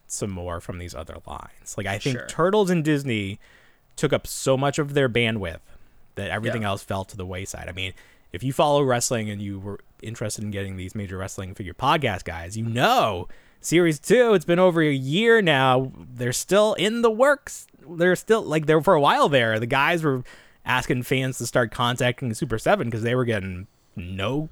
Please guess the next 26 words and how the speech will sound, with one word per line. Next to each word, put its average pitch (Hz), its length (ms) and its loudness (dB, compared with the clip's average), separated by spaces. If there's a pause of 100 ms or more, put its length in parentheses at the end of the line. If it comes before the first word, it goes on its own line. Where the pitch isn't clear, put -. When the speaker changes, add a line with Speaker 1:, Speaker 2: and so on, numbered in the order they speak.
(140)
Speaker 1:
no 185 200 2
contact. 95 540 -2
They 95 80 -8
didn't 117 140 -4
know 92 100 -4
what 107 220 0
was 151 100 -2
going 85 280 -10
on. - 280 -18 (380)
Speaker 2:
Right. 127 320 -12 (840)
Speaker 1:
So 120 300 -2
I 123 120 0
think 180 200 -2
Super 185 180 -2
Seven 175 280 0
is 143 100 0
a 143 60 2
company 143 520 -2
that's 113 760 -2 (840)
bit 123 160 0
off 120 280 4
more 117 240 0
than 110 160 -4
it 107 120 -6
can 107 160 -8
chew 110 680 -4